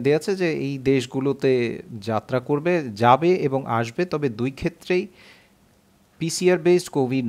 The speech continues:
নাইনটিন নেগেটিভ সার্টিফিকেট ক্যারি করা লাগবে এবং বাংলাদেশে যদি কেউ আসেন, বাংলাদেশে আসার পরে তার অবশ্যই চোদ্দ দিন কোয়ারেন্টিনে থাকতে হবে। সেটি নিজের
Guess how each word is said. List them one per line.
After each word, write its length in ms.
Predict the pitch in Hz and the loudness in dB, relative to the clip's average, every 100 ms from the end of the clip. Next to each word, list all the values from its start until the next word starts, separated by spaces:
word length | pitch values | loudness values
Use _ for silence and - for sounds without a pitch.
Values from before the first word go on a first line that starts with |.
| 113 | 2
নাইনটিন 360 | 113 113 120 113 117 | 2 0 -2 0 0
নেগেটিভ 260 | 151 180 175 | 0 -2 0
সার্টিফিকেট 540 | 165 151 143 151 156 156 - | 0 0 -4 -6 -6 -4 0
ক্যারি 180 | 127 127 | 0 0
করা 140 | 139 143 | -2 0
লাগবে 180 | 139 143 | -2 -2
এবং 100 | 135 131 101 | -2 -2 0
বাংলাদেশে 440 | 110 120 127 135 139 | 0 2 0 -4 -6
যদি 140 | 139 135 | -6 -6
কেউ 120 | 143 127 110 | -2 0 0
আসেন, 200 | - 113 101 | -2 -4 -2
বাংলাদেশে 440 | 113 120 127 123 139 - | -2 -2 -2 -4 -6 -4
আসার 240 | 110 143 135 - | -4 -6 -4 -2
পরে 240 | 127 110 127 202 _ - _ _ | -2 -2 -6 -10 _ -20 _ _
তার 160 | 127 131 - 127 | 2 2 0 -4
অবশ্যই 560 | 135 160 - - 104 117 - _ _ _ - - _ _ _ _ _ _ - | -2 -4 -4 -2 -2 -4 -10 _ _ _ -20 -20 _ _ _ _ _ _ -2
চোদ্দ 280 | 147 135 147 147 | -2 0 -2 -2
দিন 100 | 160 185 - | -2 -4 2
কোয়ারেন্টিনে 500 | 120 117 117 117 120 | 2 4 0 -2 0
থাকতে 220 | 120 - 110 | -2 -4 -4
হবে। 180 | 104 98 95 | -4 -6 -6
সেটি 260 | - 113 139 147 135 110 | -6 -6 -6 -6 -8 -4
নিজের 320 | 117 110 123 | -4 0 -2